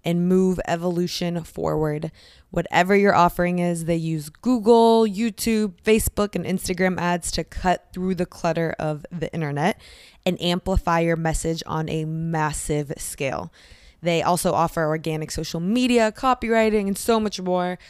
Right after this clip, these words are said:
We'll link their website in the show notes if you guys are interested in more information. We highly suggest you check them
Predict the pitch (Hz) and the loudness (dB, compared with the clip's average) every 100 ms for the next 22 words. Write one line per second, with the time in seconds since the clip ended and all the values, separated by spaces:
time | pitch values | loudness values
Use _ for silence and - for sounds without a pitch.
0 | - _ 190 214 208 202 - 180 180 180 | -20 _ -2 0 2 -2 -2 0 2 4
1 | 175 170 - 175 170 - 214 233 233 214 | 2 0 -2 -2 -2 -2 0 2 0 2
2 | 196 180 175 - 175 180 180 180 - 190 | 0 0 -2 -4 -6 0 0 0 -2 -4
3 | - 196 - 180 180 175 170 170 175 180 | -4 -6 -6 -4 -4 -2 -4 -4 -4 -4
4 | 180 - 185 185 190 - - _ - - | -4 -4 -4 -4 -6 -12 -20 _ -20 -12
5 | 190 185 180 185 202 208 202 - 175 175 | -4 -2 0 4 4 4 -2 -4 -2 0
6 | 175 - 170 175 175 - - 180 - - | 0 -4 -6 -4 -4 -2 0 0 -2 -6
7 | 170 | -6